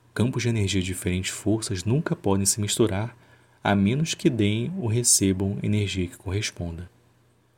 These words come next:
A alma de seus sapatos tem que concordar em transmutar com você. Obrigado por ouvir.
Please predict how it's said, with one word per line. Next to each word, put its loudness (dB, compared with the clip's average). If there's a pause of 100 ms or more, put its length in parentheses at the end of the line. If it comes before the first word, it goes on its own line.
(520)
A -2
alma 0
de -2
seus 2
sapatos -2
tem -2
que -8
concordar -2
em -2
transmutar -4
com -6
você. 2 (1600)
Obrigado -2
por -4
ouvir. -6